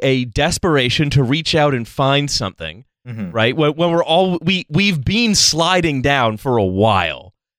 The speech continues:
Speaker 2: Yeah, what,
Speaker 1: And
Speaker 2: what is
Speaker 1: the
Speaker 2: it that
Speaker 1: route we were
Speaker 2: we
Speaker 1: grabbing onto has just come off.
Speaker 2: Yeah, what is it that we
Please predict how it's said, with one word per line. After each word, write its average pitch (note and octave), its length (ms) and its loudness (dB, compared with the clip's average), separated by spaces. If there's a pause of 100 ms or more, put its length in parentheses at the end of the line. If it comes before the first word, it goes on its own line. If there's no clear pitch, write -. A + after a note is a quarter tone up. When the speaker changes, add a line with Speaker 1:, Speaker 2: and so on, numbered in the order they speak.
(140)
Speaker 2:
Yeah, F#3 80 -8
what, D3+ 220 0
Speaker 1:
And C3 160 0
Speaker 2:
what C#4 140 0
is B3+ 100 0
Speaker 1:
the C#3 100 2
Speaker 2:
it C3 40 0
that D3 140 2
Speaker 1:
route A#3+ 100 0
we C#3 120 2
were D3 100 2
Speaker 2:
we C#3+ 60 -2
Speaker 1:
grabbing C#3 320 0
onto C3+ 340 0
has G#2+ 140 2
just C3 220 -6
come A#2 240 -2
off. D#2+ 300 -10
Speaker 2:
Yeah, E3+ 100 -4
what F3 200 -2
is B3 140 -2
it D#3 120 -2
that C#3 80 0
we A#2+ 200 -2